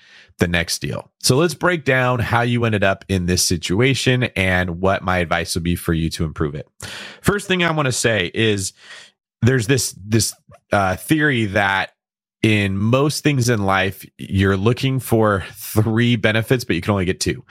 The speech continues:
So for instance, if you want a contractor, you want one that works fast, does a great job, and, uh, is cheap.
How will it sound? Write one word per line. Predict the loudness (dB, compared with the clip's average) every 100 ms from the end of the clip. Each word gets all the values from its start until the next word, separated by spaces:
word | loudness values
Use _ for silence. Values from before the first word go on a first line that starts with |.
| -16 -12 -12 -2
So | 0
for | 0 0
instance, | 0 0 -2 0
if | -2 0
you | 2
want | 2
a | 0
contractor, | 0 -2 0 -2 -2
you | -6 -2
want | -2 -2
one | -4
that | -4 0
works | -2 -2
fast, | -2 0 2 0 -2
does | -4 -2
a |
great | -2 0 0 -2
job, | -2 0 2 -2 -4 _ _ _ -4
and, | 0 2 0 -2 -6 -12 _ _ _ -2
uh, | 0 0
is | 0 -2
cheap. | 0 -2